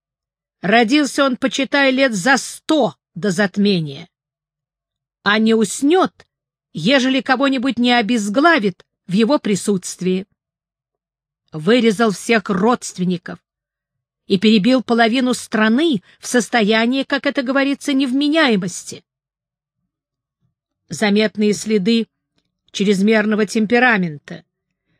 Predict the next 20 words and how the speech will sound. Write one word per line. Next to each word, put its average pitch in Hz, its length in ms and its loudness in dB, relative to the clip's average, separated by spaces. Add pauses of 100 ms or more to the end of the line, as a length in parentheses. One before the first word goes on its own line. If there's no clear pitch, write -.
(140)
Э, 220 200 2
в 233 80 -2
юности 285 580 2
у 196 60 2
него, 202 240 0
кажется, 208 480 -2
прозвище 214 640 0
было 180 440 0 (360)
Абрат 254 500 2 (480)
Юбка 202 540 0
Драл». 175 420 -2 (300)
Эх, 339 560 2
Стрегобор, 254 1200 -2 (480)
славно 226 800 0
было 226 300 4
бы, 214 120 0
если 214 380 0
б 185 80 -2
жестокость 214 800 -4
владык 185 800 -2